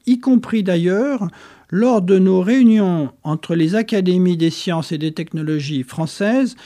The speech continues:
et les équivalents allemands. Donc, il y avait des représentants de quatre académies, la France, l'Allemagne, deux de chaque. Bon. Et donc, on s'est mis à discuter de tout ça.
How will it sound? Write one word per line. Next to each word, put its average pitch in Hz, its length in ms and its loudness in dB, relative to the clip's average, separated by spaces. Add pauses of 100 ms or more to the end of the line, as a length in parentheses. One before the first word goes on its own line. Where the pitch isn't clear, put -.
(240)
et 151 100 -4
les 175 300 2
équivalents 214 640 0
allemands. 156 380 -2
Donc, 165 280 -8
il 185 80 -4
y 185 60 0
avait 190 200 0
des 180 100 -2
représentants 175 600 -6
de 147 100 -8
quatre 180 360 -6
académies, 156 640 -4
la 160 160 -8
France, 233 380 -6
l'Allemagne, 165 420 -6
deux 170 140 -6
de 175 100 -12
chaque. - 360 -16 (140)
Bon. 123 200 -16 (600)
Et 156 40 -2
donc, 233 180 2
on 214 80 0
s'est 185 180 0
mis 220 160 4
à 190 80 4
discuter 185 460 -2
de 196 40 -8
tout 175 160 -8
ça. 262 480 -2